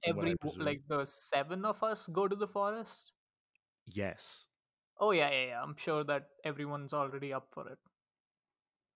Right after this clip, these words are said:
Speaker 2: I think
Speaker 1: Okay.
Speaker 2: Mateus was the only one who was really concerned about her brother, but apart from that, I'm sure that everyone else will after the whole possession thingy, we'll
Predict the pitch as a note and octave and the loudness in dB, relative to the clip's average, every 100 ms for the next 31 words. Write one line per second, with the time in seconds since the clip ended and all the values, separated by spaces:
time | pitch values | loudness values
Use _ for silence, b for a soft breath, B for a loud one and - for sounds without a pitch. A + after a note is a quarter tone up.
0 | _ _ - D#3 A#2+ E3 B2+ E2+ D#3+ D#3 | _ _ 0 2 4 4 4 4 -2 -4
1 | - D3+ D3+ D#3 D3+ D3 D3+ D3 C#3 C#3+ | -10 -12 -8 -6 -4 -4 -4 -6 -8 -8
2 | C#3 C3+ - - C#3+ C3 - C3+ C#3+ C#3+ | -8 -10 -14 -10 -10 -10 -10 -8 -8 -8
3 | C3+ D#3 D3 D3 C#3+ C#3 C#3 C3+ C#3 C#3+ | -8 -6 -4 0 -2 -2 -6 -6 -8 -8
4 | D#3+ C#3+ C#3+ - - D3+ D3+ D3 C#3+ D3+ | -8 -8 -8 -10 -10 4 6 6 4 -6
5 | C#3+ C#3+ C#3+ _ _ - D3 D3 - C#3+ | 2 2 2 _ _ -12 -12 -8 -4 -4
6 | C#3 C3+ C3+ C#3 C#3 C3+ C3+ - - C#3+ | -2 -4 -4 -6 -6 -6 -8 -10 -12 -6
7 | C#3 C#3 C3 C3+ - _ _ _ _ _ | -4 -2 -4 -8 -14 _ _ _ _ _
8 | _ _ - F3+ F3+ F#3 D#3+ D3+ C#3 D#3 | _ _ 8 8 8 4 4 4 4 2
9 | D3 D3+ C#3+ D3+ - C#3 C#3+ D3 E3+ C#3+ | 2 2 6 4 4 -10 -10 -10 -10 -8
10 | C#3+ C#3+ | -8 -10